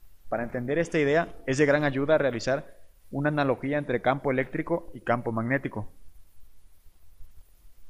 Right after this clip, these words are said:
De antemano conocemos que las cargas generan un campo eléctrico en el espacio circundante.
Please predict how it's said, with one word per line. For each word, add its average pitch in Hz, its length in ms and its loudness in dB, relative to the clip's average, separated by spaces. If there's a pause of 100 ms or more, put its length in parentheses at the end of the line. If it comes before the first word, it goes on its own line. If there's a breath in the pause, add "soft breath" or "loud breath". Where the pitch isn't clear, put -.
(880)
De - 100 6
antemano 143 420 6
conocemos 160 600 2 (100)
que 139 80 2
las 123 160 4
cargas 151 340 4
generan 139 360 2
un 139 100 0
campo 139 280 4
eléctrico 139 600 2
en 120 140 0
el 110 80 0
espacio 123 320 2
circundante. 120 600 0